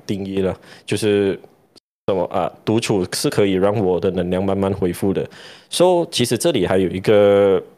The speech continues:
呃，小故事是可以跟大家讲的啦。我很，我特别喜欢坐在，啊，cafe 里面观察，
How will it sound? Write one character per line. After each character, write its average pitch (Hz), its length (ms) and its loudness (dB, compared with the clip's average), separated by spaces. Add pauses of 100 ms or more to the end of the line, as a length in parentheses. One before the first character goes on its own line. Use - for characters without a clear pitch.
(480)
呃， 55 500 -4 (920)
小 101 200 2
故 127 140 2
事 127 180 0
是 131 140 -2
可 - 100 -2
以 92 60 0
跟 92 420 -2
大 110 140 0
家 101 160 0
讲 - 180 -4
的 104 80 -6
啦。 60 100 -4
我 107 120 2
很， 107 260 2
我 107 100 2
特 208 160 0
别 104 140 2
喜 98 140 -2
欢 98 160 0
坐 110 160 2
在， 104 580 2 (400)
啊， 76 340 -2 (120)
cafe 107 300 2
里 107 60 -2
面 98 460 0 (380)
观 101 200 2
察， 90 480 -2